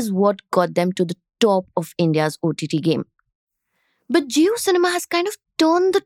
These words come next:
tables with its move to make I P L streaming free. This is why the number of viewers this time around is expected to cross half a billion. Now, going by simple logic, you would think that this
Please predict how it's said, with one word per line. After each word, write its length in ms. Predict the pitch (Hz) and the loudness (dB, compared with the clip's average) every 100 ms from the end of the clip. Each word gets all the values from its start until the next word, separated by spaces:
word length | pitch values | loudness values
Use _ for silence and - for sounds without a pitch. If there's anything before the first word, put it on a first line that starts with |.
| - | -2
tables 400 | 269 254 285 - 247 | 0 2 0 0 -4
with 100 | 247 262 | -2 -4
its 160 | - | 0
move 420 | 220 208 240 247 - | 2 4 2 0 -2
to 40 | 240 185 190 | 0 2 0
make 240 | 196 - 180 | -2 -4 -2
I 20 | 170 | -2
P 180 | 185 175 | 0 -2
L 40 | - | -2
streaming 320 | 170 165 165 | -2 0 0
free. 300 | - 175 160 _ _ _ _ _ _ - | -2 -6 -6 _ _ _ _ _ _ -2
This 160 | 320 339 | -2 0
is 120 | 466 214 | -2 0
why 240 | 190 160 | 0 0
the 120 | 226 | 2
number 340 | 233 220 226 285 | 2 2 2 0
of 60 | 285 196 | -2 0
viewers 420 | 208 226 269 220 | 2 4 2 0
this 160 | 202 - | -10 -6
time 260 | - 180 185 | -2 0 0
around 360 | 170 170 208 233 - _ | 0 0 -2 -6 -18 _
is 140 | 294 | -2
expected 540 | 294 - - 277 285 277 | -2 -2 -4 -2 -4 -4
to 80 | 285 - | -6 -2
cross 300 | 220 220 - - - | -2 -2 -8 -18 -8
half 280 | 202 190 185 - | 0 0 0 -8
a 60 | 180 | -4
billion. 400 | 160 160 156 151 _ _ _ _ _ | -2 0 0 -4 _ _ _ _ _
Now, 140 | 359 | -2
going 300 | 311 339 466 554 | 2 2 2 0
by 80 | 453 | -2
simple 340 | - 349 370 | 0 2 4
logic, 500 | 294 214 208 170 - - | 2 2 -2 -6 -8 -2
you 180 | 247 330 | 0 2
would 140 | 440 - | 0 2
think 240 | 311 294 | -2 0
that 160 | 294 214 - | -4 -4 0
this 260 | 240 277 | 0 0